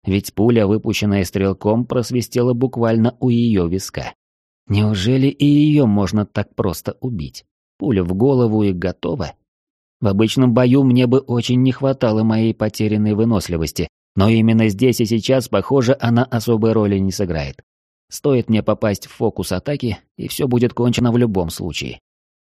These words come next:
«Костян, ты чего?» Раздался полное изумление голос, затем треск автоматной очереди. Интересно, что такого вложила в голову этого Костяна Майя, если он пошёл убивать своих?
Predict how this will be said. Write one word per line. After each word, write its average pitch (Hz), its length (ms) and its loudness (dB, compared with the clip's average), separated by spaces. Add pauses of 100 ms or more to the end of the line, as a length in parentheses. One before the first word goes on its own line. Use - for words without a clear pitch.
(400)
«Костян, 135 580 4
ты 180 180 4
чего?» 185 560 6 (600)
Раздался 143 460 0
полное 139 360 2
изумление 127 480 2
голос, 151 460 2 (140)
затем 135 400 0
треск 135 400 -2
автоматной 107 760 -2
очереди. 73 600 -8 (500)
Интересно, 92 640 -8 (180)
что - 220 -14
такого 143 360 0
вложила 139 420 2
в 127 60 0
голову 127 380 4
этого 110 320 -2
Костяна 107 500 -2
Майя, 113 500 2 (220)
если 123 360 2
он 127 220 4
пошёл 127 420 0
убивать 120 360 0
своих? 135 460 -8